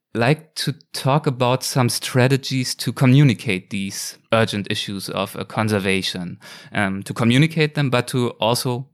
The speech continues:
actually get things done, which can be <laughs> a difference here and there. So a big topic nowadays is, um, you p-,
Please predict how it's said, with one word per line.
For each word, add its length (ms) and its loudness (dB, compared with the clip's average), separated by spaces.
actually 320 -2
get 200 0
things 280 -4
done, 360 0
which 360 -8
can 240 4
be 200 4
<laughs> 320 -14
a 60 -2
difference 480 -2
here 120 -6
and 180 -8
there. 200 -6
So 360 -4
a 40 2
big 200 0
topic 480 -2
nowadays 800 4
is, 240 -2
um, 400 -4
you 100 -2
p-, 140 -18